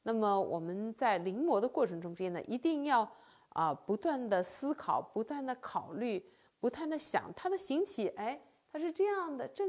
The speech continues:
面的，哎，有的时候是侧面的，就是说它是怎么样通过国画水墨，或者说国画设色来表达清晰这样的一个形体。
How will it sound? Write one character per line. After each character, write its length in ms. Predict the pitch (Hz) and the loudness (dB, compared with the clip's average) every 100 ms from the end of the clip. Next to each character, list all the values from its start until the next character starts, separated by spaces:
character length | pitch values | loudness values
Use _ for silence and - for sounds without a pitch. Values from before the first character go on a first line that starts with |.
| 359 | 0
面 240 | 320 285 | 0 -2
的， 100 | 226 | -4
哎， 260 | - 226 277 | -6 -6 -4
有 100 | 220 | -2
的 140 | 247 | -2
时 80 | 320 | -4
候 60 | 320 | -4
是 140 | 302 | -6
侧 240 | - 415 | -4 0
面 240 | 349 311 262 | 2 2 0
的， 120 | 208 - - _ | -2 -6 -20 _
就 120 | - | -2
是 40 | 269 | 0
说 100 | 285 | 0
它 300 | 294 294 302 | 0 -2 -2
是 320 | - 277 240 - _ | -2 -4 -6 -10 _
怎 200 | - 185 | 2 2
么 100 | 180 | 2
样 260 | 269 381 262 | 0 0 -2
通 300 | - 320 330 | -4 -2 2
过 260 | 277 208 | 6 6
国 280 | 151 185 185 | 6 2 2
画 200 | - 294 | 2 0
水 440 | 285 - 147 113 131 | -4 -4 -4 -4 -8
墨， 340 | 185 339 277 - - _ _ | 0 4 4 2 -10 _ _
或 120 | 277 | 4
者 80 | 196 | 4
说 220 | 240 233 | 4 0
国 220 | 226 160 | 2 0
画 180 | - 180 | 0 -2
设 340 | - - 294 | 0 2 2
色 400 | 175 - 359 226 - - | 0 2 4 2 0 -8
来 160 | - 170 | 2 2
表 380 | 165 - 139 110 - | 4 2 2 0 -6
达 280 | 156 165 214 - | 0 0 -2 -8
清 280 | - - 302 | -10 -4 -2
晰 300 | 320 - 311 | 0 0 0
这 140 | 311 196 | 0 -2
样 120 | 165 | -2
的 80 | 151 | -6
一 140 | 156 | -6
个 260 | 175 180 - - - | -2 -2 -2 -8 -12
形 280 | - 160 | -10 -10
体。 300 | 170 - 101 | -12 -12 -14